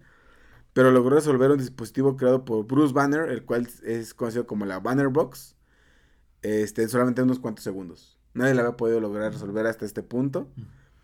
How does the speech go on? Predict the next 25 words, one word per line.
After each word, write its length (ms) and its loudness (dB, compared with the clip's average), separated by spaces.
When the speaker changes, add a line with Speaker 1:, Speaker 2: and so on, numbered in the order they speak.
Speaker 1:
Y 120 2
es 120 0
diseñada 340 0
para 220 -6
crear 200 -4
la, 260 -4
para 340 -2
probar 300 0
la 60 0
inteligencia 420 -4
de 20 -2
las 140 -4
personas. 520 -2
Este, 500 -2
entonces 400 -2
ya 400 0
es 340 -6
algo 220 -2
considerable 540 0
para 540 -6
con, 240 -10
este, 540 -10
poderlo 880 -6
resolver 360 0
en 280 -2